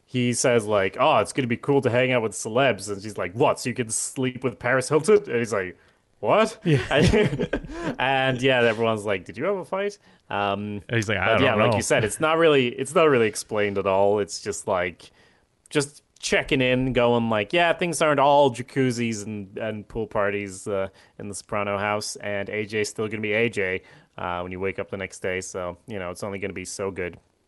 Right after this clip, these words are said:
Speaker 2: Yes, yeah. And then we meet, um, the orderly, uh,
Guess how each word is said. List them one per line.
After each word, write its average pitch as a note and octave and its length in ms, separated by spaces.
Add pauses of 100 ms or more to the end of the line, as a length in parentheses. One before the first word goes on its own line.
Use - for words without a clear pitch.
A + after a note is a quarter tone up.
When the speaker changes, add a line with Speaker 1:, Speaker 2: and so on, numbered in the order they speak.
(340)
Speaker 2:
Yes, G2+ 440
yeah. A2 100
And A#2+ 100
then C#3 120
we E3+ 100
meet, D#3+ 420
um, A#2+ 520
the G#2+ 260
orderly, G#2+ 920
uh, F2 720